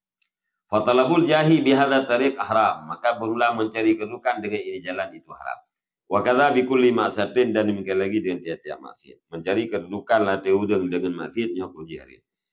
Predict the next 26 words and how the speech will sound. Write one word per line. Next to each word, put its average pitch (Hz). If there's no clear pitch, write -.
Wa 104
dzalika 117
yajri 139
majra 120
iktisabil 104
malil 107
haram. 85
Dan 104
bermula 101
demikian 98
mencari 95
jah 87
dengan 90
jalan 87
yang 78
haram 107
itu 110
berlaku 90
ia 98
pada 85
tempat 90
berlaku 98
mencari 98
harta 90
yang 80
haram. 85